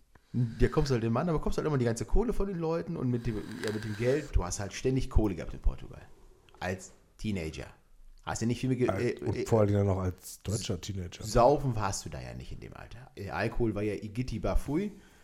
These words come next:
Speaker 1: Das heißt, du hast dir ständig irgendwelche Limonaden gekauft oder Eis, diesen Pernod Bau, wie ich gerade sagte, schön mit dem Mountainbike immer quer durchs Dörfchen geheizt.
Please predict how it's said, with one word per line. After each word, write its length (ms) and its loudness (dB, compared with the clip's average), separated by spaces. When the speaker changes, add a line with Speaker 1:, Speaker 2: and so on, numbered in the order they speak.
Speaker 1:
Das 200 -2
heißt, 340 -2
du 80 -2
hast 160 -2
dir 60 -2
ständig 380 0
irgendwelche 360 -2
Limonaden 540 -2
gekauft 560 -2
oder 280 -6
Eis, 380 -4
diesen 220 -6
Pernod 320 -6
Bau, 240 -4
wie 40 -4
ich 80 -6
gerade 260 -8
sagte, 280 -4
schön 160 -4
mit 100 0
dem 100 0
Mountainbike 640 -4
immer 160 -6
quer 160 -8
durchs 160 -8
Dörfchen 300 -6
geheizt. 460 -2